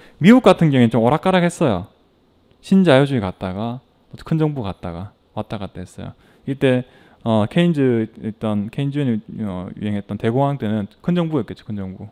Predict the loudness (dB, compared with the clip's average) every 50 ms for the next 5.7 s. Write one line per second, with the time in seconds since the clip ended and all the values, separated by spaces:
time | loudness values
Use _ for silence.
0 | _ _ _ _ _ _ _ _ _ _ -8 -6 -6 -2 2 2 4 4 4 4
1 | 2 2 0 0 2 4 4 4 4 2 0 -6 -12 -20 -20 _ _ _ -4 0
2 | 4 8 8 10 10 8 6 2 2 2 2 2 0 -2 -2 -4 -4 -4 -6 -6
3 | -8 -10 -8 -6 -6 -6 -6 -8 _ _ _ _ -6 -6 -6 -6 -6 -8 -8 -4
4 | -4 -4 -4 -4 -8 _ _ _ _ _ _ _ _ -8 -6 -2 -2 0 0 0
5 | 0 0 0 -2 0 0 0 0 -2 -4 -4 -8 -12 -12